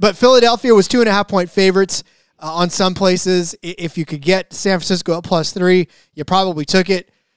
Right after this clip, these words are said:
Unfortunately, there was not even a close thing on the spread. <sighs> Justin, you know my takeaways from this game,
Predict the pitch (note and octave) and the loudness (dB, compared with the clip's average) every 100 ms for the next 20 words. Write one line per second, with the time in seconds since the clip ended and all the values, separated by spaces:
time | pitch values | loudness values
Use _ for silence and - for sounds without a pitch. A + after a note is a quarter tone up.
0 | _ _ - F#3+ F#3 F#3+ F#3 F#3 D3 B2+ | _ _ -4 -2 -2 -4 -2 -2 -4 -10
1 | A#2+ D3 E3 F3+ E3+ C#3+ C3 - F3+ E3+ | -12 -8 -4 -2 -2 -6 -12 -4 -4 -4
2 | D3+ C#3 D#3+ - D3+ C#3+ B2 - F#3+ F3+ | -8 -14 -16 -10 -10 -8 -8 -4 0 0
3 | F3 - _ _ _ _ _ _ _ _ | -2 -8 _ _ _ _ _ _ _ _
4 | - - - G#3 G3 G3+ G3 G#3+ F#3+ F3+ | -10 -10 -4 0 0 -2 -2 0 0 -2
5 | E3 D#3 C#3+ C#3+ - C#3+ C#3 D3+ C#3 C3 | -2 -6 -6 -8 -10 -12 -12 -12 -16 -16